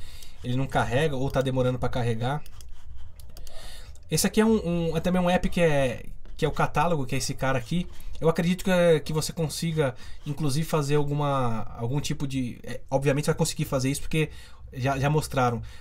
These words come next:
Você vai interagir no relógio e o app aqui também vai receber informações e tudo mais. Bom, já que travou aqui, deixa a gente pausar. Será que é isso aqui? Vamos fechar.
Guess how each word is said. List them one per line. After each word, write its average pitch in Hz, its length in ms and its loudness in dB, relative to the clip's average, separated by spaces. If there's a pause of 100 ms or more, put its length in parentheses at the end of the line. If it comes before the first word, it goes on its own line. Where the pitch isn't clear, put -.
Você 123 140 0
vai 151 120 6
interagir 160 420 4
no 160 160 6
relógio 156 580 2 (440)
e 135 800 2
o 139 160 2
app 143 340 4
aqui 143 280 0
também 139 220 0
vai 131 120 2
receber 135 280 -2
informações 127 540 -2
e - 20 -6
tudo 147 120 -4
mais. 113 240 -2 (420)
Bom, 180 120 0
já 170 120 4
que - 80 -6
travou 147 300 0
aqui, 185 200 -4
deixa 170 220 -4
a 156 40 -2
gente 147 280 -6 (640)
pausar. 131 480 -4 (240)
Será - 220 -6
que - 100 -4
é 123 60 -6
isso 123 160 -6
aqui? 151 180 -10
Vamos 143 180 -8
fechar. 156 400 -6